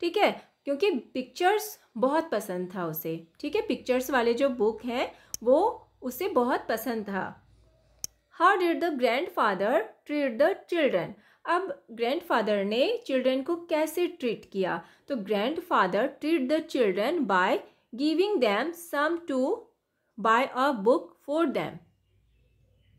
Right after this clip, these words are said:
तो देखिए, इसमें क्या होगा कि grandfather treat the children by giving them some money। यहाँ पे होगा money, some money to buy a book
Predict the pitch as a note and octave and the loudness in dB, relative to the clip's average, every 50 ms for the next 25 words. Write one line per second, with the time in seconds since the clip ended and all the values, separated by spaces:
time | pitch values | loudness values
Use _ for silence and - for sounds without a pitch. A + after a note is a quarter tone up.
0 | _ _ _ _ - - _ _ _ _ _ _ _ _ _ _ _ _ _ _ | _ _ _ _ -20 -20 _ _ _ _ _ _ _ _ _ _ _ _ _ _
1 | _ _ _ _ _ _ _ - D4 A#3 B3 A#3+ A#3+ C4 A#3+ B3+ - E4+ F4+ F4 | _ _ _ _ _ _ _ -2 2 2 2 2 2 0 -4 -4 -4 -4 -4 -2
2 | F#4+ F#4 F#4 F#4 F4+ D#4+ E4+ F4+ G#4 G#4+ A4+ G4 C4 B3+ C4 B3+ D4 F#4 G4+ - | -2 -2 0 0 0 2 2 2 2 2 0 -2 -2 0 0 0 0 0 -2 -2
3 | - D4 A#3 G3+ F#3+ G3+ - F4 B4 - - _ _ _ _ _ F4+ F#4 G4 G4+ | 0 0 0 2 2 2 2 0 0 -2 -8 _ _ _ _ _ -4 -2 0 0
4 | D#4+ D4+ F#4 F4+ - F4 C#4+ B3 A3 B3 D4 F#4 F4 D4 C#4+ C#4+ D4 C#4+ C4+ C4 | 0 -2 -4 -4 -2 0 0 0 0 0 -2 0 0 0 0 0 0 0 -2 -4
5 | B3+ A#3 D#4 F4 F4 B3 A#3+ G#3+ A3+ D4 F#4+ - - - - F4 F4 F#4+ A4 A4 | -4 -4 -4 -4 -2 -2 -2 -2 -2 -4 -6 -8 -10 -8 -4 -2 -2 -2 -2 -4
6 | - _ _ - C4+ D4+ D4 A#3+ F#3 E3 D#3+ D#3+ A3+ C4+ D#4 D4+ F#4+ F#4 F#4+ F#4 | -10 _ _ -4 0 0 0 0 -2 -4 -8 -8 -6 -6 -4 -4 -2 -2 -2 -2
7 | F#4 G#4 F#4 D4+ C4 A#3+ A3 F#3+ E3 E3+ F#3+ - - C#4+ E4 F#4 F#4+ D#4 C#4 C4 | 0 0 0 2 2 0 0 -2 -6 -8 -10 -6 -4 -2 -2 0 0 0 0 0
8 | C#4 F4+ G#4+ G#4 F#4 C#4+ A#3+ B3+ A#3 A#3 - - C#4+ D4+ A3+ A#3 D#4+ F4 | 0 -2 0 0 0 2 2 2 2 2 2 0 0 0 0 -2 -4 -4